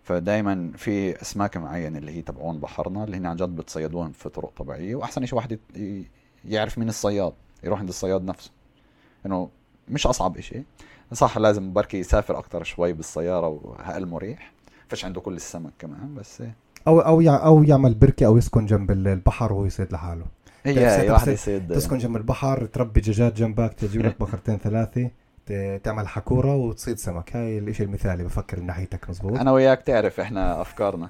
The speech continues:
Speaker 2: <laughs>
Speaker 1: إيه، بالآخر، إيه، أحلى إشي واحد حسب رأيي، مشكلة هاي عنا بالبلاد، بس، إيه، أحلى إشي واحد هو يعمل كل إشي بإيده من صفر. إيه،
Speaker 2: طلع
Speaker 1: يزرع.
Speaker 2: هون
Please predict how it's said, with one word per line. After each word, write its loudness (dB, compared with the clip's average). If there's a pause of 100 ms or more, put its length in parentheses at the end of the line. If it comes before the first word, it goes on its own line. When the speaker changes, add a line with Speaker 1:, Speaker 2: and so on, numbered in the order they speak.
(100)
Speaker 2:
<laughs> -4
Speaker 1:
إيه، -4
بالآخر، -2
إيه، 0
أحلى -6
إشي -4
واحد -2
حسب -8
رأيي، -10 (100)
مشكلة -6
هاي -6
عنا -10
بالبلاد، -10
بس، -14
إيه، -8 (580)
أحلى -4
إشي -8
واحد -6
هو -6 (1080)
يعمل -8
كل -10
إشي -14
بإيده -12
من -12
صفر. -14 (800)
إيه، -16
Speaker 2:
طلع -4
Speaker 1:
يزرع. 2
Speaker 2:
هون 0